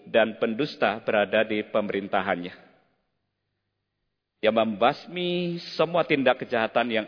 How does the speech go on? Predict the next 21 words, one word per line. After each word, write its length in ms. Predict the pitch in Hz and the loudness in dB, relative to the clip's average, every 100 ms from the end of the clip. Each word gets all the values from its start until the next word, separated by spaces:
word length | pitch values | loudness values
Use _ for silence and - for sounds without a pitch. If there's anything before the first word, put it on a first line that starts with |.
| - | -2
ada 400 | 104 104 104 - | 0 0 -2 -4
di 320 | 104 104 98 | -4 -4 -4
negerinya. 560 | 95 110 98 143 120 95 - - _ _ _ _ _ _ _ _ 123 | -4 -4 -2 -4 -4 -6 -10 -20 _ _ _ _ _ _ _ _ 0
Dia 80 | 123 | 2
menjaga 720 | 127 113 160 165 156 160 - - | 2 -2 2 4 4 0 -2 -8
seluruh 560 | 151 214 208 143 - | -4 -2 0 -2 -2
kawanan 560 | - 131 131 127 120 123 | 2 4 4 4 0 2
yang 480 | 113 110 117 120 - | 4 4 0 -10 -6
Tuhan 240 | 170 131 117 | -2 -2 -2
sudah 160 | - | -2
berikan 400 | 101 113 107 101 | -4 -4 -2 -2
kepadanya. 560 | 101 104 101 95 90 92 - - _ _ _ _ _ _ _ _ _ - | 0 0 2 2 -2 -8 -12 -20 _ _ _ _ _ _ _ _ _ -12
Bukan 240 | 107 110 | 0 0
hanya 160 | 113 113 | 0 -4
di 160 | 104 110 | -4 -2
pemerintahan, 800 | 110 120 131 131 123 139 147 110 | -2 -2 -2 0 -2 -2 -12 -10
tetapi 320 | - 110 113 | -6 -6 -6
juga 240 | 113 107 | -2 -2
di 80 | 110 | 0
negerinya, 640 | 113 123 113 185 147 92 - - - | 0 -2 -4 -4 -2 -4 -6 -16 -4
rakyatnya, 720 | 160 160 147 120 - 104 | 0 2 2 -2 -2 -6